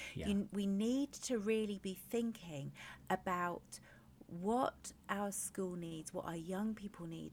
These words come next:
Speaker 2: what our colleagues need, and creating those roles as opposed to just thinking,
Speaker 1: Yes.
Speaker 2: "This i-, these are the rules within sc-, roles within school."
Speaker 1: Yes. And what I like about that climbing wall analogy is that it values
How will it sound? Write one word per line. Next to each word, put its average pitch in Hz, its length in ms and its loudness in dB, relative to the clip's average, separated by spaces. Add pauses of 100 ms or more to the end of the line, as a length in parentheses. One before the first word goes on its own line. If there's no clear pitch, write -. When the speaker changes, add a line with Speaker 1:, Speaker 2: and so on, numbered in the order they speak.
Speaker 2:
what 180 180 -4
our 165 160 -4
colleagues 247 760 -2
need, - 380 -8 (720)
and 175 120 2
creating 180 560 -4
those 202 320 2
roles 170 280 -2
as 170 80 -12
opposed 180 300 -4
to - 40 -20
just - 220 -6
thinking, 180 360 -2 (160)
Speaker 1:
Yes. - 220 0
Speaker 2:
"This 214 340 8
i-, 185 200 2
these 220 320 4
are 190 60 6
the 165 120 4
rules 175 320 6
within 151 320 4
sc-, - 280 -4 (100)
roles 160 360 4
within 143 300 2
school." 85 400 -2 (140)
Speaker 1:
Yes. - 580 4 (760)
And 104 120 2
what 131 180 4
I 117 60 8
like 120 340 8
about - 240 2
that - 160 0
climbing 107 380 4
wall 82 160 -2
analogy 80 560 -2
is 92 140 -2
that - 120 0
it 107 160 -2
values 101 580 0